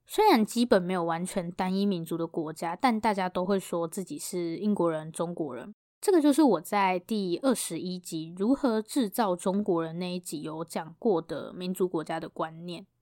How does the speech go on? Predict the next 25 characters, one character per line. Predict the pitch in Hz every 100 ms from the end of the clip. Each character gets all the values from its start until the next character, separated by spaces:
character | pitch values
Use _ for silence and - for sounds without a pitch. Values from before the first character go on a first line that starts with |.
| _
在 | 415
还 | 302
有 | 247
国 | 185 - 175
王 | 180 170
的 | 170
那 | 202
个 | 202
时 | - 175
候， | 202
人 | 196 180
们 | 170
的 | 175 175
认 | 196 240 165
知 | - 175
是 | 165 - 196
我 | 165
们 | 160
要 | 160 185
效 | - 202
忠 | 165 175 180
王 | 190 - 156
室。 | - 208 - _ _ _
当 | 381
君 | 392